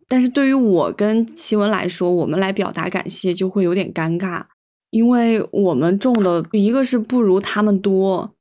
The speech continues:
然后收的也比他们晚，因为我们都没有扣地膜，然后很多时候就后知后觉的种一些东西，肯定都是人家先收，我们才有的收。我跟奇文不是做了一些小点心嘛，有一个姐姐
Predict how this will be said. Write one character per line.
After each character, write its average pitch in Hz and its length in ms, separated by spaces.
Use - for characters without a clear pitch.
然 185 160
后 220 140
收 277 340
的 240 140
也 190 140
比 196 120
他 - 200
们 196 180
晚， 185 160
因 226 160
为 233 80
我 196 220
们 165 200
都 208 200
没 190 80
有 214 120
扣 208 240
地 202 160
膜， 156 320
然 170 140
后 196 60
很 185 180
多 196 160
时 196 160
候 175 100
就 208 140
后 240 240
知 214 160
后 226 220
觉 139 200
的 190 120
种 190 200
一 165 60
些 165 140
东 156 200
西， - 280
肯 180 160
定 226 140
都 233 100
是 220 140
人 160 160
家 208 160
先 208 260
收， 208 260
我 180 140
们 117 100
才 185 200
有 175 100
的 - 80
收。 - 400
我 202 100
跟 196 180
奇 202 140
文 196 160
不 196 80
是 208 80
做 208 200
了 196 60
一 202 40
些 208 120
小 196 180
点 214 280
心 165 180
嘛， - 260
有 147 280
一 127 80
个 185 100
姐 - 320
姐 165 220